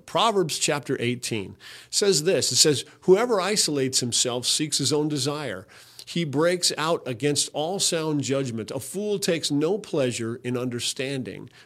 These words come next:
but only in expressing his own opinion." And it goes on to say in verse nine, "Whoever is slack in his work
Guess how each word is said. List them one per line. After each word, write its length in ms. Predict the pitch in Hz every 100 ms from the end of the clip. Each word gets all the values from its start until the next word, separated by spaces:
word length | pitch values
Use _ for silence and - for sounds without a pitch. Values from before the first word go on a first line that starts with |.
| _
but 160 | 117 -
only 520 | 151 180 151 120 117 -
in 120 | 123
expressing 640 | 110 - - 131 120 120
his 180 | 110 107
own 160 | 117 107
opinion." 580 | 101 - 156 123 113 107 - - -
And 100 | 151
it 40 |
goes 260 | 151 196 175
on 220 | 190 202
to 60 |
say 260 | 175 170 156
in 140 | 147
verse 260 | 131 160 -
nine, 320 | 139 160 160
"Whoever 580 | 147 156 160 185 196 202
is 240 | 156 143
slack 540 | - - 160 165 170 -
in 200 | 147 143
his 260 | 135 123
work 540 | 120 131 151 120 117